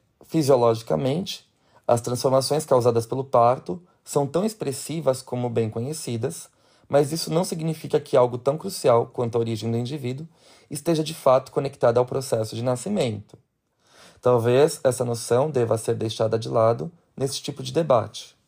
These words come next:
O principal fator que leva à inclusão do processo de nascimento nesta lista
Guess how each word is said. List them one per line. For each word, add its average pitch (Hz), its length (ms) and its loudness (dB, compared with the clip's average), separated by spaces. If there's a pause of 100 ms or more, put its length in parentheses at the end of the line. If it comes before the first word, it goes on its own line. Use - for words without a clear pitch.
(420)
O - 40 -20
principal 156 380 0
fator 160 420 0
que - 120 -6
leva 127 300 4
à - 20 -2
inclusão 127 480 -2
do 160 80 -10
processo 117 480 -4
de 110 80 -8
nascimento 107 460 -6
nesta 107 240 -6
lista 110 480 -6